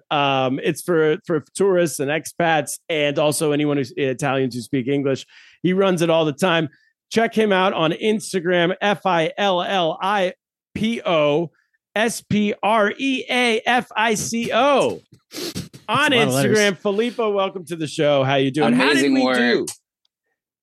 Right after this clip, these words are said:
Speaker 3: With what? With the spelling or with, uh, your
Speaker 1: <laughs>
Speaker 3: introduction?
Speaker 1: Spelling,
Speaker 3: Or with, uh, the
Speaker 1: introduction,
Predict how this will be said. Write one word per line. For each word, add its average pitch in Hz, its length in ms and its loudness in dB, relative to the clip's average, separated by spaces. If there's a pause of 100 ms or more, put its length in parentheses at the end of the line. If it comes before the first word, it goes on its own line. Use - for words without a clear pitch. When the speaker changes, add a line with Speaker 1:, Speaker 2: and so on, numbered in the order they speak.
(100)
Speaker 3:
With 143 320 0
what? 143 260 0
With 131 120 0
the 139 100 -2
spelling 175 600 -2
or 135 320 -2
with, 123 280 -2
uh, 131 200 2
your 127 180 2
Speaker 1:
<laughs> 123 100 0
Speaker 3:
introduction? 107 680 -4
Speaker 1:
Spelling, 285 600 0
Speaker 3:
Or - 40 2
with, 269 200 2
uh, 233 80 2
the 254 60 2
Speaker 1:
introduction, 277 840 0